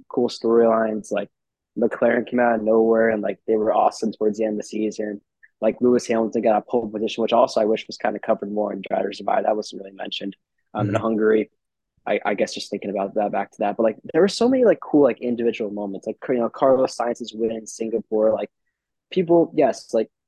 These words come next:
Speaker 1: th-, were a lot of weekends dominated by Red Bull? Yeah. But at the same time, the F one season, there was so much more to it than just the win, the wins, you know, and the podiums, you know, like, and that's what makes the sport so great.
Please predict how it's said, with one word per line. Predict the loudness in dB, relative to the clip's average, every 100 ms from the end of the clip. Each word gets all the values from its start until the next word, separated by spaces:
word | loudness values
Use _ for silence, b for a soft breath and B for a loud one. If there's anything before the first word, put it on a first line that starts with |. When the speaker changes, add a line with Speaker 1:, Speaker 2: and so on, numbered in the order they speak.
| _
Speaker 1:
th-, | -8 -2
were | 4 6
a | 6
lot | 6 4
of |
weekends | 2 0 -4 -4
dominated | -2 0 0 -4 -4
by | -4 -2
Red | -2 -4 -4
Bull? | -6 -8 _ _
Yeah. | -6 -4 -4 _ _ _
But | 2 2 0
at | -8
the | -8
same | -6 -6
time, | -4 -6 -6 -12 _ -12
the | -8
F | -8 -6
one | -6 -4
season, | -6 -6 -4
there | -4
was | -4
so | -4
much | -2 -2 -4
more | -2 -4
to | -4 -10
it | -8 -6
than | -4
just | -2 -4 -10 _ -4
the |
win, | -2 -2 -2 -6 _ _ _ _
the | 0
wins, | 2 2 0 -6 -10
you | -8
know, | -2 0 0
and | -4
the | -8
podiums, | -2 0 0 -6 -12 -8
you | -4
know, | 0 0
like, | 0 -2
and | -2
that's | -2
what | -2
makes | -2 -2
the | -8
sport | -8 -4 -4 -6
so | -4 -2
great. | 0 -2 -2